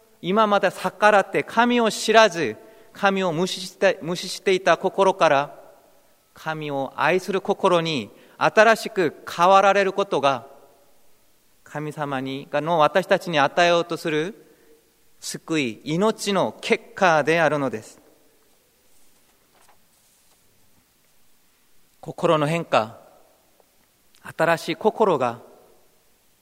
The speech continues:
神様の命なのです。ならば、その心の割礼、心の変化はどのようにして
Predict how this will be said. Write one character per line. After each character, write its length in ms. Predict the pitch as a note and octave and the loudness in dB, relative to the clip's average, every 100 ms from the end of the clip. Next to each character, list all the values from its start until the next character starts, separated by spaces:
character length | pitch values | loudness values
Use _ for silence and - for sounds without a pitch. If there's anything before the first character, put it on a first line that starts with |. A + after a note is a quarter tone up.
| _ | _
神 300 | - C#3+ D#3 | -14 -10 -10
様 260 | D#3 F3 E3+ | -6 -6 -4
の 280 | E3+ C#3 - _ _ - | -4 -8 -10 _ _ -12
命 540 | B2 B2 - - F#2+ - _ _ _ _ | -6 -6 -8 -14 -16 -20 _ _ _ _
な 140 | G#2+ G#2+ | -16 -14
の 100 | G2+ | -14
で 140 | G2+ | -16
す。 180 | - _ _ _ _ _ _ _ _ _ _ _ _ _ _ _ _ _ _ _ _ - | -20 _ _ _ _ _ _ _ _ _ _ _ _ _ _ _ _ _ _ _ _ -4
な 120 | C3+ | 2
ら 120 | F3 | 4
ば、 100 | E3 | 4
そ 140 | D3+ G#3+ | 2 0
の 100 | G3 | 0
心 400 | G3+ - A3 G#3 | 0 0 2 2
の 120 | F#3+ | 0
割 360 | - F3 - F3 | -2 -6 -4 0
礼、 640 | F3+ C3+ G#2 - - - _ _ _ | 2 2 -2 -14 -20 -20 _ _ _
心 420 | - - F3 D#3+ | -12 -4 -2 -2
の 160 | D#3 C#3+ | -2 -4
変 300 | E3 F#3 F#3 | -4 -4 -4
化 260 | - C#3+ | 2 4
は 240 | A#2 B2+ A#2+ | 4 2 0
ど 160 | C3+ | -2
の 140 | E3 F#3 | 0 2
よ 160 | F3+ | 2
う 40 | F3 | 0
に 80 | E3 | -4
し 140 | - | -6
て 480 | D3 A#2+ G2+ - | -2 -2 -4 -16